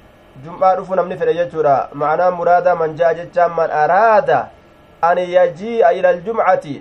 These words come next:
namni gama jum'aa dhufuu fedhe haadhiqatuyya.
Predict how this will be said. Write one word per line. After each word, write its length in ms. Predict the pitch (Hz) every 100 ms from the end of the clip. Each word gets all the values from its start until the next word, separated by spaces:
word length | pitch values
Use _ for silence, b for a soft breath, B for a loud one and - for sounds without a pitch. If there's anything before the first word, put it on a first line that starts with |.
| - -
namni 460 | 151 180 202 208
gama 200 | 202 190
jum'aa 340 | 196 202 196 196
dhufuu 260 | 208 254
fedhe 280 | 220 196 123 123 - _ _ _ - 156
haadhiqatuyya. 840 | 151 185 175 160 156 131 104 -